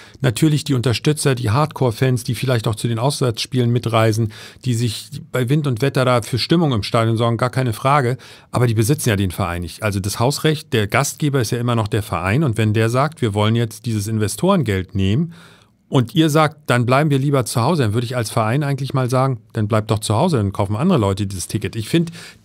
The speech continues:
ich, ich wundere mich immer darüber, was Fans für eine Macht haben. Beispiel ja auch Eintracht Frankfurt gerade. Das, das nimmt, das finde ich, ufert ja teilweise aus.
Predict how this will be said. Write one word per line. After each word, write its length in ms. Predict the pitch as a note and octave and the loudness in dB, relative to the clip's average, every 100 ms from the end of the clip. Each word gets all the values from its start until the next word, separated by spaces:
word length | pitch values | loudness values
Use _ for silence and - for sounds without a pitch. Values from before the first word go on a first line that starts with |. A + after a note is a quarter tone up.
| - | -10
ich, 180 | D3+ E3 | -8 -6
ich 200 | D#3 E3+ | -2 2
wundere 280 | A#3+ B3+ | 4 4
mich 180 | F#3 D#3+ | 2 0
immer 200 | C#3+ C3+ | -2 0
darüber, 420 | B2+ A#2 C#3+ E3+ | 0 -2 0 0
was 180 | B2 A2 | -2 -6
Fans 440 | - F3 G3+ G#3+ - | -4 0 2 0 -2
für 80 | |
eine 180 | D3+ C#3+ | -2 0
Macht 480 | C#3+ D#3 G3 - - | 2 2 0 -4 -4
haben. 220 | G#2+ A2+ - - - | -2 -2 -6 -18 -2
Beispiel 340 | C3 - C3+ | -2 0 0
ja 120 | B2+ | 0
auch 100 | A#2+ | 0
Eintracht 400 | B2+ B2+ - G#2+ | -2 -4 -4 -8
Frankfurt 400 | - D#3 F#3 B2 | -2 -2 -2 -4
gerade. 380 | - G#2 G2+ C3 - - - _ | -4 0 0 -2 -6 -20 -20 _
Das, 300 | - A#2 - - | -6 -4 -6 -4
das 220 | B2 D3 | -2 2
nimmt, 240 | D#3 D#3 | 2 2
das 160 | C3+ - | -2 -2
finde 240 | D3+ C#3 | 0 0
ich, 100 | A2 | 0
ufert 320 | D#3 D3 A#2+ | -2 0 0
ja 80 | A#2+ | 0
teilweise 680 | G#2+ A#2+ A2+ G#2 F#2+ F2+ - | -2 0 2 2 0 -4 0
aus. 420 | G3 A#3 - - | 2 2 -2 -8